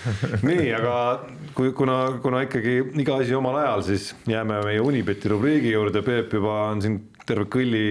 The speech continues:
Speaker 2: kõlamise aja raputanud pead. Ei ole vist, ei ole see jäähoki ekspertiis. Kas sa selle panuse panid ära, mis sa saate ajal?
Speaker 1: Ei,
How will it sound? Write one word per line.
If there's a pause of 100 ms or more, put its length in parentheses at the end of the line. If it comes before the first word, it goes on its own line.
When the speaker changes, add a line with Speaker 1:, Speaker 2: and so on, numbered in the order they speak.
(140)
Speaker 2:
kõlamise
aja
raputanud
pead. (400)
Ei
ole
vist, (380)
ei
ole
see
jäähoki
ekspertiis.
Kas
sa
selle
panuse
panid
ära,
mis
sa
saate
ajal?
Speaker 1:
Ei,